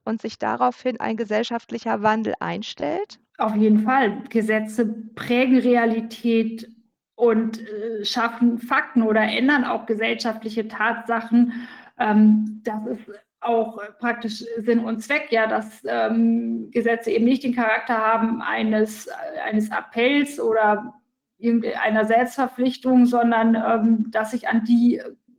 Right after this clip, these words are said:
Speaker 2: Gesetze dann gehalten wird und im Zweifel sind sie eben auch einklagbar. Und von daher ist das Elterngeld, ähm, insgesamt, ähm, eine, eine gute Neuerung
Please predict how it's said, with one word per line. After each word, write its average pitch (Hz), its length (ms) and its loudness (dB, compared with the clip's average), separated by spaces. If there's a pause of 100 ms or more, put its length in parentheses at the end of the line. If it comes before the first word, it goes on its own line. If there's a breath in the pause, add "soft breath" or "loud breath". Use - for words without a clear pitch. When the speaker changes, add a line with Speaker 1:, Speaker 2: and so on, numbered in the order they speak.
(140)
Speaker 2:
Gesetze 226 460 -2
dann 220 160 0
gehalten 202 420 0
wird 247 140 0
und 233 120 -6
im 220 220 -6 (260)
Zweifel 226 400 -2
sind 240 220 2
sie - 100 -14
eben 220 220 -2
auch 220 140 -4
einklagbar. - 760 -2
Und 214 120 -8
von 208 180 -8
daher 226 320 0 (480 loud breath)
ist - 220 -8
das 220 140 -2
Elterngeld, 233 680 0
ähm, 226 640 4
insgesamt, 226 760 -2 (160)
ähm, 226 360 0
eine, 220 380 -2
eine 214 200 0
gute 247 760 2
Neuerung 240 720 4